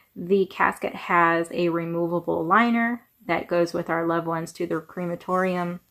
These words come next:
and that is essentially what they are cremated in. There is also something called a cloth-covered, uh, wooden casket. Those are, uh, beautiful for viewing and visitations. If you're gonna plan to have a service beforehand,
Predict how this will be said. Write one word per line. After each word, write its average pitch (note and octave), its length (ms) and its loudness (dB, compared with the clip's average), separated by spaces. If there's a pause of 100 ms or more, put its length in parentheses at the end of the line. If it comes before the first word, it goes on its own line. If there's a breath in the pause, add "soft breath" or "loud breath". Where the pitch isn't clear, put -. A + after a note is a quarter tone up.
and F3+ 180 -2
that E3 140 2
is D#3+ 140 -6
essentially E3+ 420 -8
what E3 140 -4
they - 100 -4
are F3 140 -2
cremated F3 480 -6
in. E3+ 180 -4 (920)
There G#3 160 6
is F#3+ 100 2
also G3+ 340 4
something F#3 380 -6
called F3 300 -2
a F3+ 40 -4
cloth-covered, G3 920 -2 (440 loud breath)
uh, F#3 160 4
wooden F#3+ 300 2
casket. - 600 -4 (380 loud breath)
Those G3+ 560 4 (120)
are, E3+ 580 0
uh, F3 160 -8
beautiful G3 560 2
for F3 220 0
viewing G3 640 0
and E3+ 180 -4
visitations. F3+ 920 -2 (300 soft breath)
If F3 140 -2
you're F3 100 2
gonna E3+ 340 -2
plan F3+ 300 -2
to F#3 80 -2
have E3+ 200 0
a E3 60 -2
service E3 480 -2
beforehand, G#3+ 920 -2